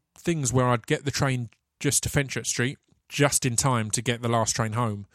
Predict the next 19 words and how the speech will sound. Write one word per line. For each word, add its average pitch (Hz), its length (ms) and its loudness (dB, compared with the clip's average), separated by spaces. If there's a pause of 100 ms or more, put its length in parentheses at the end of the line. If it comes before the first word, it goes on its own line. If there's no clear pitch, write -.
(340)
just 135 180 4
so 123 140 4
I 113 80 2
could 113 140 -8
be 117 100 -2
surrounded 113 460 0
by 107 220 0
it - 20 -6
all 110 260 -4
and 113 140 -8
the 110 40 -4
mayhem 107 480 -4
and 107 140 -10
the 107 60 -6
horror. 107 400 -4 (340)
And 104 420 -6 (380)
I 123 100 4
would 113 200 2
s-, - 320 2